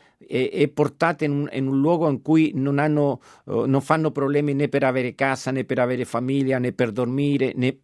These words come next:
per avere diritti. Usando un'espressione Dahrendorf forse un po' forte, una sorta di darwinismo sociale. Cioè, tu mi serve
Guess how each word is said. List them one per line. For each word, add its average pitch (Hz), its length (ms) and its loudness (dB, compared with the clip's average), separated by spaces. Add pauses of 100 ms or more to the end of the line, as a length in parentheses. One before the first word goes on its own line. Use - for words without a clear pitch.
(240)
per 127 140 2
avere 120 320 0
diritti. 107 420 -6 (760)
Usando 135 440 0
un'espressione 123 720 -2
Dahrendorf 117 640 -2
forse 127 320 -6
un 113 100 -8
po' 127 120 -6
forte, 117 420 -2
una 135 140 -2
sorta 196 340 -2
di 139 80 2
darwinismo 120 680 -2
sociale. 90 760 -6 (360)
Cioè, 135 240 2 (400)
tu 254 140 4
mi 196 140 4
serve 202 560 2